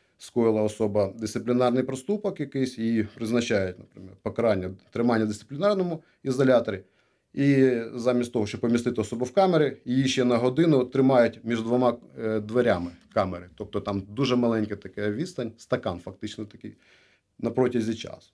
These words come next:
Ми за такими фактами інф-, е, готували пропозиції, е,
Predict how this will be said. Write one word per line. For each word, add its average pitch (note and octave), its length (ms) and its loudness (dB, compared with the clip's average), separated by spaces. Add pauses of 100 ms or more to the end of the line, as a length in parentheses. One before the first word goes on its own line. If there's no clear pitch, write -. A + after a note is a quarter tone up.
(100)
Ми G3 280 -2
за D#3 100 0
такими D#3 260 0
фактами C3+ 480 2
інф-, B2+ 360 -4
е, A#2+ 280 4
готували A#2+ 600 2 (520)
пропозиції, B2+ 560 2
е, A#2 40 2